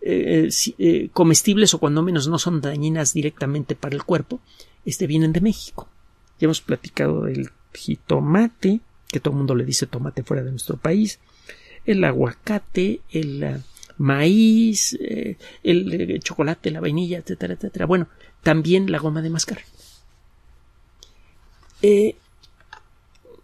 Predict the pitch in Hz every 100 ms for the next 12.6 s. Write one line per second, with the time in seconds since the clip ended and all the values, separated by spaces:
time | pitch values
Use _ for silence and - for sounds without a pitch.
0 | 285 214 214 190 247 254 208 240 - 196
1 | - 175 175 - _ _ - 208 170 180
2 | 156 208 233 240 - 170 175 160 156 -
3 | 185 170 160 160 160 170 151 165 170 -
4 | 156 151 - 165 147 - - - - _
5 | _ - 190 - 220 196 160 185 - -
6 | - - _ _ _ _ _ - - 160
7 | 170 185 185 180 185 - - - - _
8 | 175 151 151 190 196 190 156 151 143 151
9 | 143 135 127 - - _ - _ _ -
10 | - - - - 170 190 196 175 170 180
11 | - 196 185 190 156 151 139 170 170 180
12 | 156 185 185 165 165